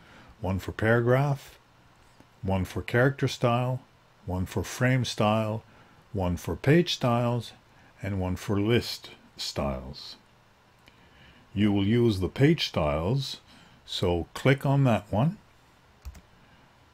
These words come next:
and the default styles will appear in the window. You have a number of styles already created in OpenOffice. The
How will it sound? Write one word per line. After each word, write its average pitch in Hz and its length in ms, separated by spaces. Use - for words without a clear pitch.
and 95 300
the 87 120
default 104 500
styles 90 540
will 87 140
appear 90 500
in 90 120
the 95 60
window. 123 380
You 98 140
have 92 160
a 87 80
number 92 500
of 87 140
styles 87 580
already 87 360
created 90 640
in 87 80
OpenOffice. 85 800
The - 80